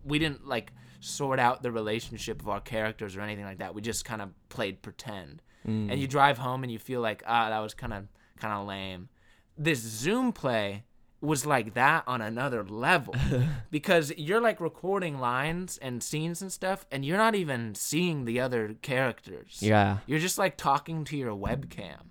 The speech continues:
Speaker 2: Yeah.
Speaker 1: Like, straight, straight to the camera.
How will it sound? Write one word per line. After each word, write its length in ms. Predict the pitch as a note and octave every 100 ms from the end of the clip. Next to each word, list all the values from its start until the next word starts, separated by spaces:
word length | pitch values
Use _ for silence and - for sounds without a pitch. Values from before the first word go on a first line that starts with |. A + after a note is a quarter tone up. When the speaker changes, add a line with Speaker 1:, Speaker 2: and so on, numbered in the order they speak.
| -
Speaker 2:
Yeah. 280 | A2 A2 A2
Speaker 1:
Like, 100 | G#2+
straight, 560 | G2 D#3 F3+ F3 -
straight 480 | - - E3+ F3+ G3
to 80 | F#3+
the 140 | D#3+
camera. 500 | - C#3 C3+ A2+ D#2